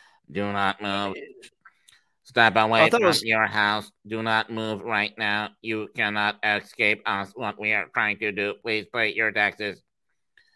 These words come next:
Speaker 2: You're
Speaker 1: And
Speaker 2: just
Speaker 1: this
Speaker 2: so gonna
Speaker 1: guy
Speaker 2: get us kicked off YouTube, dude. <laughs>
Speaker 1: I didn't say nothing. It was a robot.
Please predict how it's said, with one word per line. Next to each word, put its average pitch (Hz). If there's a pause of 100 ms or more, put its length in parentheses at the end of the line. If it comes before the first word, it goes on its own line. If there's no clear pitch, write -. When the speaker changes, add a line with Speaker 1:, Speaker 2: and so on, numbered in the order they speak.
Speaker 2:
You're 185
Speaker 1:
And -
Speaker 2:
just 175
Speaker 1:
this 175
Speaker 2:
so 165
gonna 165
Speaker 1:
guy 160
Speaker 2:
get 156
us 117
kicked -
off 113
YouTube, 113
dude. 113 (180)
<laughs> -
Speaker 1:
I 294
didn't 330
say 190
nothing. 165
It 214
was 220
a 240
robot. 254